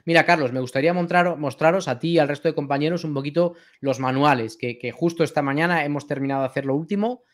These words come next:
y, bueno, pues han quedado muy chulos, han quedado muy visuales, eh, están bastante resumidos en general, en función de, obviamente, de la materia que tenga cada uno, pero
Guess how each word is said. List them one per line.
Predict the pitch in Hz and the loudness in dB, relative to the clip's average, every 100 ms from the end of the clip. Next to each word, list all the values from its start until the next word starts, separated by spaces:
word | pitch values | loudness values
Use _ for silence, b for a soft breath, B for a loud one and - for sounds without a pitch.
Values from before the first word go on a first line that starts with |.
| _ - | _ -4
y, | 139 | 0
bueno, | 143 117 | 0 0
pues | 120 | -6
han | 139 131 | -8 -4
quedado | 143 143 139 135 135 | 0 2 2 0 -2
muy | 151 165 165 | -2 0 0
chulos, | 160 170 202 214 - _ _ - | 0 2 0 -4 -16 _ _ -12
han | 135 | -4
quedado | 147 143 143 139 131 131 | 2 4 4 4 2 0
muy | 139 151 175 175 | -2 0 2 2
visuales, | 151 - 143 160 202 208 _ _ _ - | 0 2 4 4 0 -4 _ _ _ -6
eh, | 135 147 | -4 -2
están | 165 139 175 190 | -4 0 0 0
bastante | 156 - 196 196 | -2 -4 -4 -2
resumidos | 180 131 156 165 139 | -4 -4 -2 -2 -2
en | 135 | -8
general, | 117 127 123 135 202 262 _ _ _ _ - | -6 -4 0 2 0 -4 _ _ _ _ -14
en | 135 | -10
función | 131 123 151 | -10 -4 0
de, | 156 147 147 | 2 0 0
obviamente, | 139 135 165 170 131 123 | -2 -2 -2 -2 -4 -4
de | 131 | -6
la | 123 | -6
materia | 120 117 156 139 | -6 -4 -2 -2
que | 127 | -4
tenga | 135 | -4
cada | 135 135 | -2 0
uno, | 180 220 | 0 -2
pero | 139 131 | -4 -6